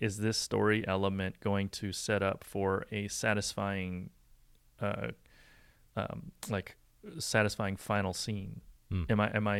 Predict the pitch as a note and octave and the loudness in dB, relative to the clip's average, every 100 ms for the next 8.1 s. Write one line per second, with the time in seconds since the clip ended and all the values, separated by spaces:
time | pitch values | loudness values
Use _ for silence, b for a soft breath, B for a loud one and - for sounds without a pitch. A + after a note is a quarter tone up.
0 | G#2+ G#2 G2+ G2+ G#2+ G#2 G2+ - F#2 F#2 | 0 0 0 0 0 0 -2 -4 -2 -2
1 | G2 - G#2+ F#2+ G2+ B B B B - | -4 -6 -4 -2 -2 B B B B -4
2 | G#2 G2 F#2 G2 - G#2+ F#2+ A2 C#3 - | 0 0 -2 -6 0 0 2 0 -4 -10
3 | - - - G#2 F#2 G2 F#2+ G2+ F2+ G#2 | -20 -20 -6 -2 0 -2 -2 -2 0 -2
4 | - F#2 F#2 F#2+ G2 A2 b b - G#2 | -2 -2 0 0 -2 -6 b b 0 4
5 | A2 C#3 C3+ B2+ A#2+ A2 - - - A2+ | 4 4 0 -2 -2 -4 -4 -6 0 2
6 | G#2+ - - F2 F2 G2+ G2+ G2+ F#2+ G2+ | 2 -2 -2 -2 -2 -2 0 0 2 2
7 | G#2+ - F#2 G2+ A#2+ B2+ D3 - D#3 D#3+ | 0 -2 -4 -4 -4 -4 -4 -4 -4 -4
8 | E3+ | -6